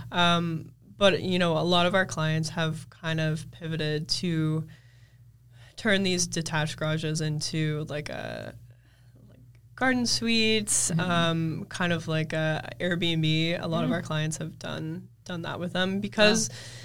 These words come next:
Speaker 1: I feel like it's such a unique opportunity. Like, it's not,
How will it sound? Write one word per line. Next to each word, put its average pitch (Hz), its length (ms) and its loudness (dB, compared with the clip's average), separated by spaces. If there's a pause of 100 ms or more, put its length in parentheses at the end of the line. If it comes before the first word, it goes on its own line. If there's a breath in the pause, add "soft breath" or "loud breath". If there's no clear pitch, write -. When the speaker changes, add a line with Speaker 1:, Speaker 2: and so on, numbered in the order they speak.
(560 loud breath)
Speaker 1:
I 196 60 2
feel 196 140 4
like 202 140 6
it's 214 120 0
such 185 160 -2
a 185 60 2
unique 170 640 -2
opportunity. 180 1000 0
Like, 165 200 0
it's 160 200 -2
not, 165 300 2